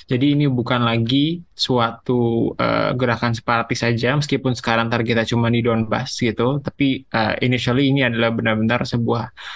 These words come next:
full-fledged invasion. Dan ini menyadarkan banyak negara gitu ya, ya mungkin, eh, bukan kita di Indonesia nggak secara langsung, meskipun ada juga kaitannya, tapi terutama ya di kawasan Eropa sana, ataupun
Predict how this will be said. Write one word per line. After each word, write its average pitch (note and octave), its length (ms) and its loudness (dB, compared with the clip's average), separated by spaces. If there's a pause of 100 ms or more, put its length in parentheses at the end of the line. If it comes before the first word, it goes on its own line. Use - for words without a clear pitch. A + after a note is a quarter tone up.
(240)
full-fledged B2+ 560 0
invasion. A2+ 640 -2
Dan B2 640 0 (560)
ini F#3+ 80 4
menyadarkan C#3+ 640 2
banyak A#2+ 480 2
negara A#2 560 2
gitu G#2+ 160 -2
ya, - 160 0
ya B2 80 2
mungkin, C3+ 480 0
eh, A#2 480 2
bukan A#2+ 640 0 (400)
kita - 160 0
di C3 160 2
Indonesia B2+ 480 2
nggak A2+ 160 0
secara A#2+ 240 2
langsung, A#2+ 480 -2
meskipun A#2+ 560 -2
ada B2 240 0
juga A#2+ 240 0
kaitannya, A#2+ 560 0
tapi D3 240 -2
terutama C3+ 480 2
ya A#2+ 80 0
di A2+ 480 0
kawasan A2+ 560 0
Eropa A2 480 0
sana, A2+ 480 0 (560)
ataupun B2+ 720 0